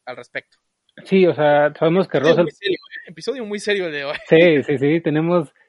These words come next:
Speaker 2: situaciones bastante, eh, pues sí, la, amerita la seriedad después de todo lo que tuvimos en Silverstone.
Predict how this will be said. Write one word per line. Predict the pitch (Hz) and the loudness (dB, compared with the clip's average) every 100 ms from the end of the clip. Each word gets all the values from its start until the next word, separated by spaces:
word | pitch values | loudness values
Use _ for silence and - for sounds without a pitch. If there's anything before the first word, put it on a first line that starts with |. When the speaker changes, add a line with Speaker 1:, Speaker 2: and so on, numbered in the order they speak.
| _ | _
Speaker 2:
situaciones | 151 131 123 156 170 143 | -4 0 0 0 0 -2
bastante, | 120 151 151 160 151 139 131 127 120 113 _ _ _ _ | -2 -4 0 2 2 2 0 0 -2 -6 _ _ _ _
eh, | 135 127 127 120 120 123 123 - _ _ | 0 2 2 0 -2 -2 -6 -10 _ _
pues | 226 196 | 2 4
sí, | 226 | 6
la, | 214 | 6
amerita | 170 190 202 214 | 6 2 2 2
la | 170 | 2
seriedad | 147 131 143 165 | 2 2 2 2
después | 135 165 151 _ | -2 -6 -6 _
de | 165 139 | -8 0
todo | 156 139 | 0 0
lo | 120 | -2
que | 120 | -6
tuvimos | 127 143 143 | -4 -4 -6
en | 131 110 | -8 -6
Silverstone. | 156 160 156 180 208 | -2 -2 -2 -2 -2